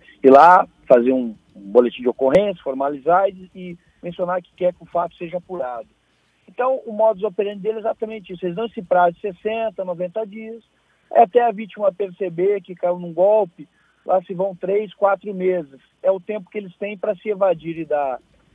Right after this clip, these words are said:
aqui do Estado com os, com os valores, não é? Com os valores adquiridos de forma ilícita. E, então, assim, a gente sempre faz esse alerta. Muito cuidado com ofertas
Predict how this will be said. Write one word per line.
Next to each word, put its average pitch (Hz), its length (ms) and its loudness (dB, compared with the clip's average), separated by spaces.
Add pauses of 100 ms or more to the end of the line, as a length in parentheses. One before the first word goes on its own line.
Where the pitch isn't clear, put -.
aqui - 240 -10
do 151 80 -14
Estado 180 560 6 (380)
com 185 240 6
os, 185 160 -10
com 196 220 -8
os 180 80 -14
valores, 165 520 0
não 135 160 -10
é? 160 140 -10 (260)
Com 151 80 -14
os 139 80 -16
valores 156 320 -2
adquiridos 160 440 -10
de 170 80 -16
forma 170 600 2
ilícita. 139 640 -16 (800)
E, 117 760 -10
então, 165 360 4
assim, 190 180 0
a 180 60 -4
gente 180 160 -8
sempre 202 180 -4
faz 208 200 6
esse 233 100 -6
alerta. 160 400 0
Muito 185 260 -12
cuidado 185 500 0
com 202 120 -8
ofertas 180 640 -4